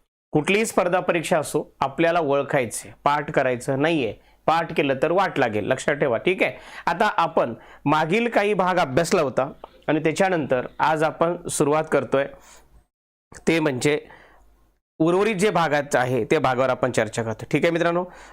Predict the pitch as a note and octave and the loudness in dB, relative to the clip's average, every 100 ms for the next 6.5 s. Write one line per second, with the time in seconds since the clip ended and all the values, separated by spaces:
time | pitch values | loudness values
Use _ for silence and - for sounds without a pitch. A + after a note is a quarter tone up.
0 | - C#3+ C3 B2+ C#3+ D#3 E3+ D#3+ - - | -2 0 2 0 2 0 0 0 -2 -4
1 | C3 C3+ A#2 - - - _ - E3+ C#3+ | -2 -2 0 -6 -12 -20 _ -2 -2 -4
2 | - - - D3+ B2 - - _ _ - | -8 -14 -2 -2 -2 -8 -20 _ _ -20
3 | - _ _ C3+ D#3 D#3 E3+ E3+ D#3+ E3+ | -20 _ _ 0 0 0 0 0 0 0
4 | E3 F3 D3+ D3 E3 D#3+ E3 D#3+ D#3 D#3+ | 0 -2 0 0 2 2 2 0 0 0
5 | D3+ D#3 D3+ D3+ C#3+ D3+ D3 D3+ C#3+ C#3+ | 0 0 0 0 0 0 0 0 0 0
6 | D3+ D3 C#3 C#3 C#3+ | 0 0 0 0 -2